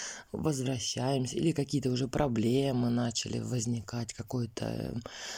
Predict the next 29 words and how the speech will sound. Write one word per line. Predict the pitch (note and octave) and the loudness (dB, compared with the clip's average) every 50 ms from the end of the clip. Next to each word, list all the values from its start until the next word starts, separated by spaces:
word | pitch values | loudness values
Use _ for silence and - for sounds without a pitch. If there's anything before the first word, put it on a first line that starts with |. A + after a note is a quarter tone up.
| - - | -10 -6
холодность | - - - - - D3+ C#3+ D3 D3 C3+ C3 C3 B2 B2 B2+ B2 - - | -6 -4 -2 0 2 2 4 4 2 2 2 0 0 0 -2 -2 0 0
начинаешь | B2+ B2 - - C3 B2 A#2+ A#2 - | 0 -2 0 0 0 0 0 0 -2
чувствовать. | - - - B2+ - - - - - - | -2 -2 -4 -4 -4 -4 -6 -8 -4 -2
Вроде | B2+ C3+ B2 C#3+ D3 | -2 0 0 0 0
отношения | - D3+ D3 C#3 - - C3+ C3+ C#3 C#3 C#3 C3+ C3+ C#3 C#3 C3+ | 0 0 -2 0 -2 0 0 0 0 0 -2 0 0 0 -2 0
и | C3+ C#3 D3+ F3+ G3 | 0 0 2 2 2
есть, | G3+ F#3+ - - - | 2 0 -2 -4 -4
и | A#2 | -2
никак | C3 C#3 C3+ D#3 - - | -2 0 -2 -2 -2 -2
не | B2+ C3 A#2+ | -2 0 0
развиваются. | B2 A#2+ A#2 C3 B2+ A#2 B2+ C3+ C#3+ D3 C#3+ C3+ - - A#2+ | 0 0 -2 -2 -2 -2 -2 -2 -2 -2 -4 -4 -4 -6 -6
Тогда | - - - A2 G2+ B2 C3+ D#3+ | -6 -6 -4 -2 0 0 2 4
мы | G3+ G#3+ G#3+ A3 G#3+ | 6 6 6 6 6
обращаемся | G#3+ G3+ F#3+ F#3+ F3+ - - - C#3+ D3+ D#3 D#3 D3 - - C#3+ | 4 2 0 -2 -2 -2 0 0 0 0 0 0 0 0 0 0
в | B2+ C3 | 0 0
наш | B2 B2 B2+ - - - | 0 2 2 0 -2 -2
любимый | G#2+ A2 A2+ A#2 A2 G#2 G2+ - | -2 -2 -2 -2 -4 -4 -6 -4
интернет | - A#2 A2+ G#2+ - - - A#2+ A#2+ C#3+ E3+ G3+ G#3 - - - - - - - - - - - - - - - - - | -4 -4 -4 -4 -4 -4 -2 0 0 0 0 -2 -4 -6 -8 -12 -12 -10 -10 -8 -8 -8 -8 -8 -8 -8 -10 -12 -6 2
и | - G#3+ A3 G#3+ E3 - - | 2 4 4 2 0 -4 -4
ищем, | C3+ B2 A#2 A2+ - - - - - G#2 G#2 - - - - - - - - - - | -4 -2 -2 0 0 0 0 0 -2 -4 -6 -10 -12 -20 -20 -18 -18 -18 -14 -8 -4
находим, | - - G3+ F#3+ A#2 G#2 - - E3+ G#3 G#3+ F#3+ F#3 D#3+ C3+ B2+ | -2 0 2 2 0 0 -2 0 0 2 2 2 0 -2 -2 -2
как | - - D3+ F3+ F#3 D#3+ | -2 0 0 0 0 -2
же | C#3+ C#3 D3 D3+ | -2 -2 -2 -2
ж | C#3 - - - - - | -2 -2 -4 -6 -8 -8
сохранить | - - - - - D#3+ E3+ F#3 D#3+ A#2+ - - | -4 -4 -4 0 2 4 4 4 2 0 -2 -4
отношения. | - D#2+ G2 - - - - - - - - - - | -4 -4 -4 -4 -4 -8 -8 -12 -12 -14 -10 -2 0
И | B2 A#2 | 2 4
на | A#2 A2 G#2 | 4 4 2
что, | - - - - - G3+ A3 A#3 | 0 -2 -2 0 2 2 2 0